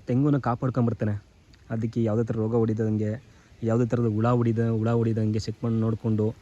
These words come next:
ಕಾಪಾಡ್ಕೊಂಬರ್ತಾನೆ. ಅವನ ತಾಳ್ಮೆ ಮೆಚ್ಚಲೇಬೇಕಾ ಒಬ್ಬ ರೈತಂದ? ಆ? ರೈತ ಬಡವರು, ಬಡವರು, ಬಡವರು ಅಂತ ತುಂಬ ಜನ ಮೈಂಡ್ ಇದೆ. ರೈತ ಯಾವುದೇ ಕಾರಣಕ್ಕೂ ಬಡವ ಅಲ್ಲ, ಅವನಷ್ಟು ಶ್ರೀಮಂತ ಬೇರೆ ಯಾರೂ ಇಲ್ಲ.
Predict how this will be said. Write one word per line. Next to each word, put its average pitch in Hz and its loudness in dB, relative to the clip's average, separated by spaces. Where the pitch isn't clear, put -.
ಕಾಪಾಡ್ಕೊಂಬರ್ತಾನೆ. 117 0
ಅವನ 107 -2
ತಾಳ್ಮೆ 110 2
ಮೆಚ್ಚಲೇಬೇಕಾ 110 0
ಒಬ್ಬ 104 0
ರೈತಂದ? 101 -2
ಆ? 131 0
ರೈತ 117 -2
ಬಡವರು, 120 2
ಬಡವರು, 117 4
ಬಡವರು 117 2
ಅಂತ 107 -4
ತುಂಬ 113 2
ಜನ 127 2
ಮೈಂಡ್ 123 2
ಇದೆ. 117 2
ರೈತ 110 -2
ಯಾವುದೇ 101 -2
ಕಾರಣಕ್ಕೂ 120 0
ಬಡವ 107 0
ಅಲ್ಲ, 107 -2
ಅವನಷ್ಟು 131 2
ಶ್ರೀಮಂತ 127 0
ಬೇರೆ 113 0
ಯಾರೂ 113 0
ಇಲ್ಲ. 107 -2